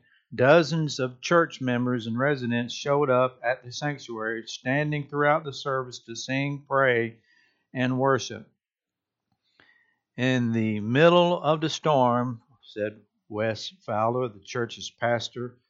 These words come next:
"there's only one place where we can truly find peace, and that's when we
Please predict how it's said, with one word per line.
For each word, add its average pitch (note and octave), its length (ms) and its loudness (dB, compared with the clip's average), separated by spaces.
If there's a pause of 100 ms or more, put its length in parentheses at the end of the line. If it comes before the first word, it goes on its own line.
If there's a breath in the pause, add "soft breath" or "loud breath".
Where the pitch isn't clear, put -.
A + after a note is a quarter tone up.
(100)
"there's A#2 200 -2
only C3 200 0
one C#3+ 280 2
place D#3 500 2
where B2 140 -4
we B2 440 -4
can G#2 200 -14
truly D#3+ 440 0
find D#3 540 0
peace, A#2+ 460 -2 (2250)
and F2 160 -18
that's A#2 340 -4
when B2 220 -2
we B2 180 -2